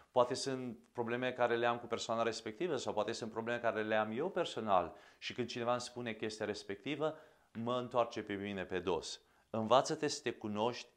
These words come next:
pe tine mai bine. Ce declanșează acest lucru? Ar putea fi un eveniment din trecut sau o iritare pe care o ai tu. Tu ești cel mai bun prieten al tău în asta. Cunoaște-te pe tine.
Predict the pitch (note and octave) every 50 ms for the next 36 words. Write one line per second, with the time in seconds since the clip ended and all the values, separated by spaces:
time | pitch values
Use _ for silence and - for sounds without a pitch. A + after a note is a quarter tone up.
0 | _ - G#2 G2 - G#2 G2+ G2+ G2 G#2 G#2 G2+ - - - _ _ - - G#2
1 | G#2+ G2 G2+ F#2+ G#2 F#2 D2+ A#1 - - _ _ _ _ _ _ _ - _ -
2 | - - F3 E3+ F3+ E3+ D#3+ D3 C3+ C3 A#2+ - B2+ A#2+ A2+ G#2+ G#2+ - - A2
3 | G#2 - - G#2 F#2+ F2 - - - - _ _ - - - - - - G#2+ G#2
4 | A2 A2+ B2 B2+ B2+ - B2+ B2 A#2+ A#2 A2 G#2 G#2+ G#2+ G#2 G#2 G#2 A2 A#2 B2+
5 | C3 C3+ A#2 - A2 G#2 - - G#2+ B2 C3 C3 - - - - _ - - -
6 | C3 A2+ A2 G#2+ G2+ G2 G#2+ G#2 G2+ G2 - - G#2 G#2+ A2+ A#2 A#2 - A2+ G#2+
7 | - A2 G#2+ A2 A2+ A2+ A#2 A#2 A#2 - - C#3 - - - _ _ _ _ _
8 | _ _ _ _ - - C#3+ C#3+ D#3 D#3 D3+ D3 C#3 - - - - - C3 A#2+
9 | B2+ C3 C3 B2+ A#2 A2 G2 G2+ G#2+ A2 A2 A2 - G2 G2 F2+ F#2 - - F#2
10 | F2+ F2 E2 E2+ E2 - E2+ E2 D#2+ D#2 D#2 D#2 D#2+ D#2+ - - - - - _
11 | _ _ _ _ _ _ _ _ _ - G#2+ G2 G2 F#2+ F#2+ F#2 - - - -
12 | F2 E2+ - D#2 - - D2+ - - -